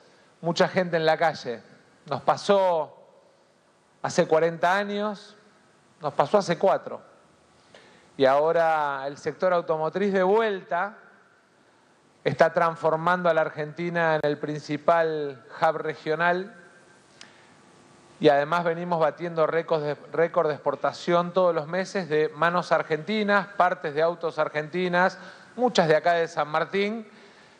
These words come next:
que van a Brasil, a México, a Colombia, y estamos volviendo a ser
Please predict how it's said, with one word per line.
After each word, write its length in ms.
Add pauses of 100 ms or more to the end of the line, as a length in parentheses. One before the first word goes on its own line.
(380)
que 100
van 200
a 40
Brasil, 460
a 120
México, 600
a 100
Colombia, 760 (600)
y 80
estamos 720
volviendo 640
a 80
ser 520